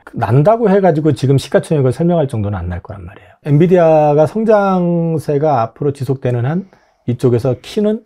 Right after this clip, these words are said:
엔비디아일 거다. 그래서 조정받을 때 오히려 그쪽을 보는 게 맞고, 국내에서 본다 그러면 천상 뭐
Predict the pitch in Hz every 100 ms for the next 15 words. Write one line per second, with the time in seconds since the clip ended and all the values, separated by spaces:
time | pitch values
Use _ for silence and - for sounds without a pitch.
0 | - 120 123 117 98 98 98 85 92 110
1 | 110 107 123 151 135 120 123 110 104 117
2 | 123 151 135 110 104 120 101 - 151 190
3 | - - - _ 170 202 247 214 175 156
4 | 143 135 139 139 160 147 139 123 113 104